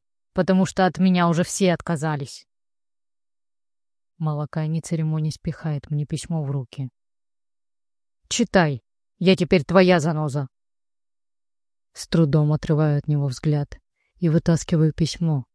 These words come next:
из незапечатанного конверта, на котором написан мой чёртов адрес.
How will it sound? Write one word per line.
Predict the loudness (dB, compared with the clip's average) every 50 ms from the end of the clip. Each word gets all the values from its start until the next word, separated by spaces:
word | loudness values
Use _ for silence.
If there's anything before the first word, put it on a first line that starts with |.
| _ _ _
из | -6 -4 0 0
незапечатанного | 0 0 0 -2 0 -2 -4 -2 -2 -4 -2 -2 -2 -2 -2 -2 -4 -4
конверта, | -2 -2 -2 0 0 0 -2 -4 -6 _ -14 -14 -14 _ _ _ _ _ _ _ _ _ _ _
на | -4 -2
котором | -2 -2 -4 _ -2 0 0 0
написан | 0 -2 -2 _ -6 -6 -4 -2 -2 -2 0
мой | 0 0 -2
чёртов | -4 -4 -6 -8 -8 -6 -6 -8 -6 -4
адрес. | -4 -4 -2 -4 -4 -6 -8 -14 -20